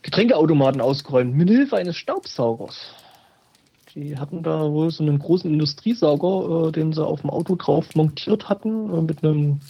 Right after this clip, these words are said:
Stromgenerator und, äh, haben dann einfach, äh, ja, das Teil an den Münzschlitz gehalten und haben da das Geld abgesaugt. Was ich sehr kreativ finde.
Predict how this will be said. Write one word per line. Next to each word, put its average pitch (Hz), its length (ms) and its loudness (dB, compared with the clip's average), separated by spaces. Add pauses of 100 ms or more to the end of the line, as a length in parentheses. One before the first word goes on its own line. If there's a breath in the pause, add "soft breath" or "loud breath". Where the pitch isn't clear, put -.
(580)
Stromgenerator 208 1200 0
und, 170 500 0
äh, - 40 -6
haben 160 560 0
dann 175 140 -2
einfach, - 540 -4
äh, 151 220 2 (640 loud breath)
ja, 147 360 2
das - 220 -8
Teil 165 360 2
an 147 340 -4
den 143 200 0
Münzschlitz 190 540 0
gehalten 165 500 0 (120)
und 196 320 -4
haben 202 120 -2
da 196 200 -4
das 185 160 -4
Geld - 220 2
abgesaugt. - 580 -6 (1300)
Was 131 140 -2
ich 135 140 -4
sehr 139 180 2
kreativ 156 500 0
finde. 127 320 -10